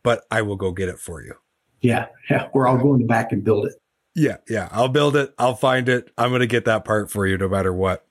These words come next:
Speaker 1: Okay. That sounds good. So, um,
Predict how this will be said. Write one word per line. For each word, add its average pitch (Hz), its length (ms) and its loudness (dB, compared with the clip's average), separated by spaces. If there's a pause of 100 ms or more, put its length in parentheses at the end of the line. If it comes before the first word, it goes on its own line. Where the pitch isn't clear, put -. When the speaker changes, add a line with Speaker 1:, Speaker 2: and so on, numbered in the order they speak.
Speaker 1:
Okay. 123 300 2
That 135 160 2
sounds 139 240 0
good. 120 240 0 (380)
So, 180 400 2
um, 165 400 0